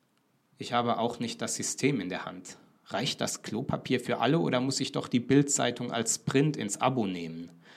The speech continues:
Was ist mit den Kranken? Was wird mit den Einsamen geschehen, mit den jetzt schon Vereinsamten? Was mit den Menschen,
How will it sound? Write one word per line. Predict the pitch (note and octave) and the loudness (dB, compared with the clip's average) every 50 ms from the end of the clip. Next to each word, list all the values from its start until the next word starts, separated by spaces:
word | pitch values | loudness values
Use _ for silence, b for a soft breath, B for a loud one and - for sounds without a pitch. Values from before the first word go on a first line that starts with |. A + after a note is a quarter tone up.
| B B B B B B B B B _ | B B B B B B B B B _
Was | - C3 - | 0 2 2
ist | D#3+ - - | 2 0 2
mit | D3 D3 - | 2 2 2
den | D3+ C3+ - | 2 0 0
Kranken? | - - C3+ D#3+ F#3 E3+ - G2 F2 F#2 - - - _ _ _ _ _ _ _ | 0 0 0 0 -2 -4 -8 -10 -10 -10 -14 -20 -20 _ _ _ _ _ _ _
Was | - G2+ - - | -4 -4 -2 0
wird | B2 A#2+ A#2+ - | 0 0 2 2
mit | C3+ B2 A#2+ | 0 2 2
den | B2+ A#2 A2+ - | 2 0 2 2
Einsamen | B2 C3+ D#3 D#3+ C#3+ B2 A2+ G#2 G#2 G#2 G#2+ G2+ | 4 4 4 4 4 4 4 4 4 2 0 -2
geschehen, | G#2+ - - - A2 G2 F#2 F#2 F#2 - - _ | -4 -4 -4 -2 -2 -4 -4 -6 -10 -16 -18 _
mit | - A#2 G#2 - | -6 -6 -4 -2
den | A#2 G#2+ G#2+ | -4 -4 -2
jetzt | A2 B2 C3+ - - - - | -4 -4 -4 -4 -8 -8 -4
schon | - - A#2+ A#2 | -2 0 0 0
Vereinsamten? | A2 - A2 - A#2+ B2 C#3+ D3 - - G#2 F#2+ F#2+ F#2+ F#2+ - - E2 - - B B B B B B B - | 0 0 -2 2 4 4 4 4 4 2 2 0 0 -2 -4 -8 -12 -12 -12 -14 B B B B B B B 6
Was | A#2+ C#3+ D3+ - | 8 8 8 8
mit | - D#3+ C#3+ D3 | 6 6 6 8
den | C#3+ B2+ | 8 8
Menschen, | B2 B2 C3+ D#3 D#3+ - - - F3 E3 D3+ - - - | 8 8 6 6 4 2 2 2 2 0 0 -2 -6 -14